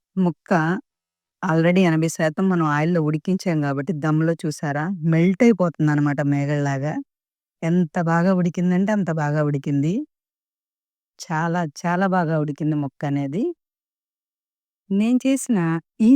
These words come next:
చికెన్ దమ్ బిర్యానీ అనేది మీకు నచ్చితే తప్పకుండా లైక్ చేయండి, షేర్ చేయండి. మన అమదాచి-,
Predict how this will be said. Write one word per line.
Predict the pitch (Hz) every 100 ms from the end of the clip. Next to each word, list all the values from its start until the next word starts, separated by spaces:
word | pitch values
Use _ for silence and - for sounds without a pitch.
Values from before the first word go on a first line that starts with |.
| -
చికెన్ | - - 214 196
దమ్ | 175 175
బిర్యానీ | 160 160 160 156
అనేది | 151 143
మీకు | 156 143 135
నచ్చితే | 139 - - 139 135 _ _ -
తప్పకుండా | 175 - 165 175 165 139 139 -
లైక్ | 151 151 -
చేయండి, | - 170 165 160 165
షేర్ | - 175 156 139
చేయండి. | 165 151 147 143 151 - 165
మన | 156
అమదాచి-, | 147 147 156 - 165